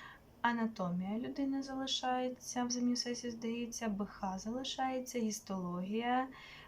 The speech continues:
деонтологія в медицині. Це курс за вибором, який ми не обирали. Е, догляд за хворими — це практика.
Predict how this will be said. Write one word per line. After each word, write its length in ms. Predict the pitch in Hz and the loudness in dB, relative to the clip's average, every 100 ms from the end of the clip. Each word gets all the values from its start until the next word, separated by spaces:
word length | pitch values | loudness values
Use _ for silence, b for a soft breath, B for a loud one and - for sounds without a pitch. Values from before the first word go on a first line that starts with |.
| - | -2
деонтологія 880 | 196 220 226 220 202 180 175 196 214 | 4 8 8 6 0 0 2 4 4
в 80 | 240 | 6
медицині. 720 | 254 254 254 - 262 262 262 262 - | 4 2 -2 0 0 2 -2 -4 -8
Це 180 | - 247 | -2 -2
курс 280 | 247 247 233 | 0 -2 0
за 160 | 240 | 2
вибором, 640 | 233 233 226 226 233 233 233 - | 2 2 2 2 2 0 -4 -6
який 220 | 226 226 226 | -4 4 8
ми 80 | |
не 140 | 226 220 | 8 8
обирали. 580 | 220 233 226 220 226 226 B B B B B - | 6 6 6 6 4 -2 B B B B B -2
Е, 240 | 190 196 | 2 2
догляд 380 | 185 233 240 226 | 4 2 4 4
за 100 | 220 | 2
хворими — 540 | 214 - 226 208 202 202 | 0 2 2 4 2 0
це 140 | - | -2
практика. 880 | 196 190 170 - - 226 - 240 247 | -4 -2 -2 -6 -6 -6 -2 2 2